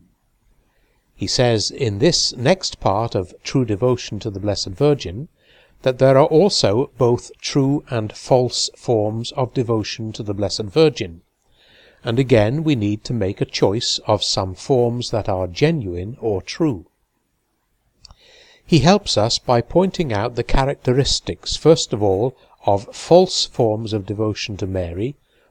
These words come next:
or rather, of those who promote or practice these false forms of devotion.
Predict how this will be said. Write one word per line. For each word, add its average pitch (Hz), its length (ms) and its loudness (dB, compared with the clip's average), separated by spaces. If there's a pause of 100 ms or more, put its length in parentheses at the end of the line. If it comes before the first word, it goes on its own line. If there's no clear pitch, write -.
(120)
or 98 140 2
rather, 107 440 2 (220)
of 110 200 -2
those 120 300 4
who 104 100 -4
promote 120 580 0
or 98 140 0
practice - 640 -6
these 92 280 -6
false 95 380 -2
forms 87 420 -4
of 92 140 -8
devotion. 98 580 -6